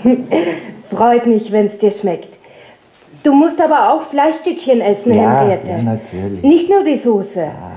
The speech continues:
Speaker 1: Der, der Kollege hat angeblich dauernd von Lissabon geredet. Von der Flussmündung, dem Lokalen, der Musik. Dem Helmut ist das bei der Arbeit schon einigermaßen auf die Nerven gegangen. Aber er hat trotzdem gemeint,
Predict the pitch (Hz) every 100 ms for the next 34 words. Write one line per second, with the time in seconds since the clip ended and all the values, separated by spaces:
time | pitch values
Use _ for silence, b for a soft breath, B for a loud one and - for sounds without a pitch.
0 | 82 _ _ - 240 - - 247 233 269
1 | 240 285 311 247 - 220 269 254 240 240
2 | 196 226 240 233 214 202 202 240 226 220
3 | 220 202 202 175 - B B B B 220
4 | 214 208 254 302 - 277 294 285 277 277
5 | 262 262 220 180 190 208 226 269 254 247
6 | 247 196 185 220 214 277 269 - - B
7 | B B B _ 254 262 208 226 254 254
8 | 233 233 226 - 208 202 180 180 208 220
9 | 214 214 202 175 226 254 277 277 247 269
10 | 233 226 226 202 208 208 233 208 202 202
11 | 214 226 214 B B B B B B _
12 | 214 214 240 233 220 - - - 254 269
13 | 277 359 370 349 277 208 196 185 185